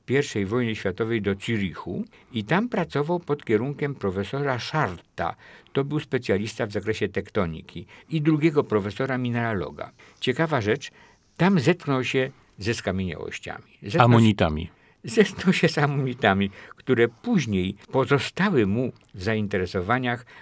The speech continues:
Speaker 1: właściwie do końca życia.
Speaker 2: Rok tysiąc dziewięćset dwudziesty, powrót do Polski Arnolda Sariusz-Makowskiego.
Speaker 1: I podjął wówczas pracę w nowo utworzonym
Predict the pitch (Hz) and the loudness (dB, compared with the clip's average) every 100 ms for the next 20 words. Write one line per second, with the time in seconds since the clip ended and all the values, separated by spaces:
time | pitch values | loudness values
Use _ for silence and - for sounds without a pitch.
0 | - 123 117 - 98 90 - 85 85 - | -10 -8 -8 -8 -6 -6 -6 -12 -14 -16
1 | 92 - - - - - 135 131 - 123 | -16 -18 -20 -20 -8 4 4 4 2 2
2 | 110 95 98 101 - 87 78 95 113 120 | 4 4 4 2 2 -2 0 2 4 4
3 | - 120 104 - 104 92 82 82 80 98 | 2 0 2 2 2 2 0 0 2 2
4 | 92 - 107 98 90 95 95 95 92 87 | 2 0 0 0 2 4 4 4 2 2
5 | 87 85 82 - 78 82 - - - - | 0 0 -2 -2 -4 -2 -4 -4 -14 -16
6 | - _ _ - - - - _ _ 165 | -20 _ _ -20 -20 -20 -20 _ _ 4
7 | 202 165 - 202 202 139 104 160 - 101 | 4 4 0 0 2 2 0 -4 -2 -4
8 | 101 - 135 143 147 139 - - 95 135 | -2 -4 -4 -2 -4 -6 -10 -12 -2 2
9 | 170 135 104 98 90 90 113 120 123 | 2 0 -4 -4 -4 -2 -4 -4 -6